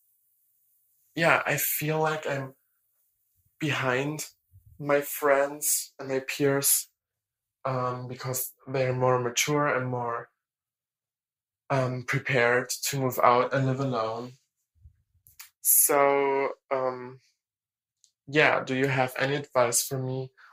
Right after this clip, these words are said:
on how to feel more prepared and feel, yeah, don't feel bad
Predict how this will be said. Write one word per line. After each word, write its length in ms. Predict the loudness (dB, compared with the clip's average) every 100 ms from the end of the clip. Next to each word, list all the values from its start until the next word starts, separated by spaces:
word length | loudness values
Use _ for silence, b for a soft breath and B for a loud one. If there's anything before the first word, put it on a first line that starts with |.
| -8
on 120 | -6
how 260 | -2 -2 -4
to 320 | -8 -6 -8 -12 _ _ _ _ _ _ _ _ _ _ _ _
feel 320 | -8 2 4 6
more 220 | 6 2
prepared 640 | 0 -4 -2 0 0 -2
and 300 | -4 -6 -6
feel, 640 | -10 -10 -4 0 0 0 -4 _ _ _ _ _ _ _ _ _ _ _ _ _ -2
yeah, 280 | 2 2 4
don't 240 | 2 2
feel 200 | 2 0
bad 500 | 0 4 6 6 2